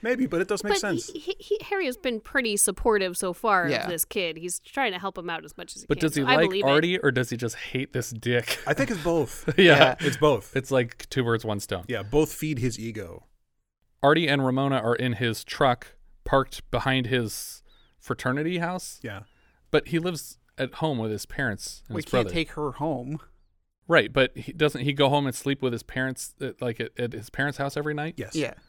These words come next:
Speaker 4: So why doesn't he sleep at the fraternity house if he has a fraternity?
Speaker 3: Well, i-, it's the fraternity house. I don't think he has a room there.
Speaker 4: I guess.
Speaker 2: You could be part of a fraternity and not live
Speaker 4: I don't know. I,
Speaker 2: together.
Speaker 4: I never
Speaker 1: Probably
Speaker 4: pledged.
Speaker 1: not.
Speaker 4: I, I thought they all stayed in the house.
Speaker 2: Is that part of, is that a must?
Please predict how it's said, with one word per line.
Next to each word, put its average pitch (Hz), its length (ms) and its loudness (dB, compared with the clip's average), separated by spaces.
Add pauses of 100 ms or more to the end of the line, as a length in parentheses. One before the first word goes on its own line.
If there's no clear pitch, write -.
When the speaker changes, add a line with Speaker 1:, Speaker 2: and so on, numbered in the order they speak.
(160)
Speaker 4:
So 117 400 2 (140)
why 120 180 -4
doesn't 123 220 -4
he 113 80 -6
sleep 113 260 -10
at 104 80 -12
the 107 80 -10
fraternity 120 580 -14
house - 240 -20
if - 80 -20
he 104 80 -10
has 95 140 -10
a 95 40 -18
fraternity? - 380 -20 (300)
Speaker 3:
Well, 151 200 -6
i-, 143 160 -6
it's - 400 -8
the 151 140 -4
fraternity 151 500 -2
house. 143 340 0
I 131 40 0
don't 139 140 -4
think 135 120 -6
he 131 120 -8
has 120 120 -6
a - 80 -10
room 135 360 -4
there. - 220 -18 (340)
Speaker 4:
I 87 80 -8
guess. 110 240 -4
Speaker 2:
You 262 80 -6
could 320 100 -8
be 302 120 -10
part 262 240 -6
of 214 60 -8
a 202 80 -14
fraternity 202 580 -10
and 160 120 -12
not 175 180 -12
live 175 760 -10
Speaker 4:
I 104 140 -8
don't 95 180 -12
know. 87 80 -12
I, 98 120 -10 (120)
Speaker 2:
together. 123 180 -2
Speaker 4:
I 131 60 2
never 131 220 2
Speaker 1:
Probably 190 140 -2
Speaker 4:
pledged. 107 340 4
Speaker 1:
not. 101 100 -4
Speaker 4:
I, 123 80 2 (100)
I 131 60 4
thought 131 200 2
they 120 60 2
all 117 140 4
stayed 110 300 -2
in 95 60 -8
the 87 80 -10
house. 92 460 -12
Speaker 2:
Is - 60 -20
that 202 180 -14
part 214 200 -14
of, 277 100 -12
is 226 160 -8
that 185 140 -6
a 175 40 -10
must? 175 520 -8